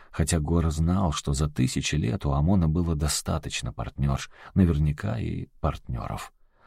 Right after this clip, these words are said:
А вот у Эбби точно нет. Гор аккуратно повесил полотенце, совершенно не торопясь, краем глаза с усмешкой наблюдая, как Амон тает в объятиях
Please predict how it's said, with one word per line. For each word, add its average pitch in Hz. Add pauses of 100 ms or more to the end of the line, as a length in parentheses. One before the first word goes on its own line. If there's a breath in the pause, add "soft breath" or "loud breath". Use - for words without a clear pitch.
(140 soft breath)
А 92
вот 110
у 107
Эбби 104 (140)
точно 82
нет. 58 (720 loud breath)
Гор 95
аккуратно 90
повесил 82
полотенце, 101
совершенно 107
не 95
торопясь, 82 (280 soft breath)
краем 104
глаза 104
с -
усмешкой 82
наблюдая, 76
как -
Амон 80
тает 67
в 95
объятиях 65